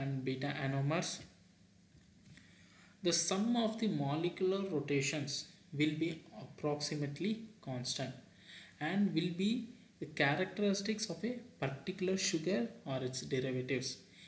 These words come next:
It will be independent of H C one O R, that is, it is independent of this one, this moiety. Coming to the second rule, the difference of molecular rotations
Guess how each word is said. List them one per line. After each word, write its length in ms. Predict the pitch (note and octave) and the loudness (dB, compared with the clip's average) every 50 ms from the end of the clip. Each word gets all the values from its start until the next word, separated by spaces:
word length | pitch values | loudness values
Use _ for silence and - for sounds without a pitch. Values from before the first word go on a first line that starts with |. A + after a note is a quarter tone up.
| - - - - | -20 -10 -4 -2
It 180 | F#3+ F#3 - | -2 0 2
will 140 | G3+ G3+ G3 | 2 2 2
be 380 | F#3+ A3+ B3 B3+ C4 C4 - - - - | 4 2 2 2 2 0 -2 -6 -4 0
independent 840 | F3+ F#3 G3 G3+ G3+ A3+ G3+ - A3 G#3+ G#3 G#3 G#3+ G3+ G3 G3+ G3 | 4 6 8 8 8 6 6 4 4 4 4 4 4 4 4 4 4
of 240 | F#3+ G#3 B3+ C4 - - - - - - - - - - - - - - - - - _ - - - | 2 2 2 0 -4 -8 -14 -18 -20 -20 -20 -20 -20 -20 -20 -20 -20 -20 -20 -20 -20 _ -20 -2 2
H 180 | F#3 G3 F#3+ - | 2 2 4 2
C 340 | - - - - G3 F#3+ F#3+ | 0 2 2 4 4 4 4
one 260 | G3 A3 A#3+ B3 - - - - - | 4 2 0 0 -4 -8 -10 -6 -2
O 140 | C3+ C3 | -2 0
R, 200 | C3 C3 - - - - - | 0 0 -2 -4 -4 -4 -2
that 160 | C#3 C3+ C#3 | -2 0 2
is, 260 | F#3 G#3+ G#3+ - - - - - - | 2 2 0 -2 -6 -10 -14 -8 -6
it 120 | - C#3+ D3+ | -2 0 2
is 160 | D3+ D3+ D#3 | 2 2 0
independent 640 | D#3 D#3+ D3 D#3 E3+ E3+ - F3+ E3+ E3 E3 D#3+ D#3+ | 0 -2 0 2 2 2 2 0 0 0 -2 -2 0
of 240 | D3 C#3 C#3 - - | 0 -2 -2 -2 -2
this 220 | - C3 C3+ - | 0 0 0 0
one, 180 | C3+ B2+ A#2 - - - - - - - - - | -2 -2 -4 -4 -8 -14 -20 -20 -20 -20 -12 -4
this 240 | - D#3+ E3 D#3+ - | -2 0 0 0 -2
moiety. 420 | C3+ B2 A#2 A#2+ A#2+ C3+ B2 - - - - - - - - - - - - - - - - - - - - - - - - - | -2 -4 -4 -6 -6 -6 -6 -8 -8 -12 -18 -20 -20 -20 -20 -20 -20 -20 -20 -20 -20 -20 -20 -20 -20 -20 -20 -20 -20 -20 -8 -4
Coming 220 | - A#3 C#4 C4 | 0 0 0 2
to 80 | - A#3 | 4 4
the 60 | G3+ | 4
second 520 | - - D#3+ D3+ D3+ - G#3 G#3 G3+ G3 G3 | 6 6 4 4 4 2 2 2 2 4 4
rule, 240 | G3+ G#3 A3+ A#3+ - - - | 4 4 4 2 -2 -4 -4
the 100 | - D#3+ | -2 -2
difference 680 | D3 C#3+ C#3+ D3+ F3 - - - A3 A3+ A#3+ A#3 A3+ - | 0 0 0 0 0 0 0 2 4 4 4 4 4 2
of 240 | A3 G#3 - - D#3+ | 0 0 0 -2 -2
molecular 720 | C#3+ C#3 C3+ C3 D3+ D#3+ F#3+ F#3+ - - F3+ F#3 F#3+ F#3+ | -2 0 0 0 -2 -2 -4 -4 -4 -2 2 2 2 2
rotations 760 | F#3 E3+ E3 - F3+ F3 - - F#3+ F#3+ G3 G3 - - | 2 0 0 0 0 2 2 2 2 2 2 2 0 -2